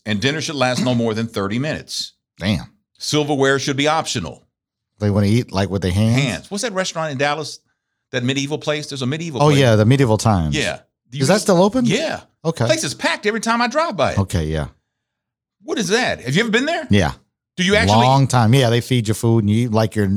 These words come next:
Speaker 2: you know,
Speaker 1: You eat
Speaker 2: maybe
Speaker 1: with your hands?
Speaker 2: Yeah.
Speaker 1: So if you want a fork, there's not a fork in the house.
Speaker 2: I think you can request one, but that's not the experience.
Speaker 1: What kind of food do they serve?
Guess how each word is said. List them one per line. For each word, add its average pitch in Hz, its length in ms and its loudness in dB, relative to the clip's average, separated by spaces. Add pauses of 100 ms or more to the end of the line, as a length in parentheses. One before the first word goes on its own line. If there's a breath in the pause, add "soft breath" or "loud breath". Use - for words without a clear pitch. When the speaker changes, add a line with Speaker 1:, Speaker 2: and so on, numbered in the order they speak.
(120)
Speaker 2:
you 104 180 -4
know, 92 140 0
Speaker 1:
You - 100 0
eat - 40 2
Speaker 2:
maybe 214 100 2
Speaker 1:
with - 80 -2
your 180 100 0
hands? 131 380 -6
Speaker 2:
Yeah. - 140 -14 (680)
Speaker 1:
So - 140 -2
if 151 80 0
you 156 80 -2
want 202 180 2
a 202 60 2
fork, 196 340 2
there's 151 180 -2
not 165 160 0
a 151 40 0
fork 165 240 -2
in 147 80 0
the 127 80 2
house. 107 360 -2
Speaker 2:
I 190 100 2
think 214 160 4
you 170 100 4
can 151 140 4
request 117 460 2
one, 71 340 -6 (540)
but 107 200 0
that's 110 180 2
not 110 180 2
the 92 80 -2
experience. 85 540 0
Speaker 1:
What - 80 -10
kind 202 100 2
of 156 60 -4
food 202 160 -6
do 160 60 -8
they 80 120 -10
serve? - 380 -14